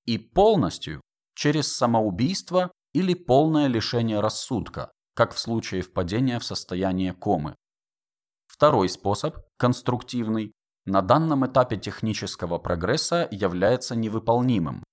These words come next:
и взрослея, люди неизбежно сталкиваются с осознанием этого.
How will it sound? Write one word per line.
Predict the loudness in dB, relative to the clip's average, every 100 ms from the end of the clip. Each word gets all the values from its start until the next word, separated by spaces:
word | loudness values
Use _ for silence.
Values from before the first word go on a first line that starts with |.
| _
и | -8
взрослея, | -6 0 0 0 0 0 2 0
люди | 0 -2 -2 -6 -4
неизбежно | 0 2 2 0 0 0 0
сталкиваются | -4 2 0 0 -6 -6 -6 -8
с | -10 -8
осознанием | -8 -8 -4 -4 -4 -6 -10 -12
этого. | -12 -12 -14 -16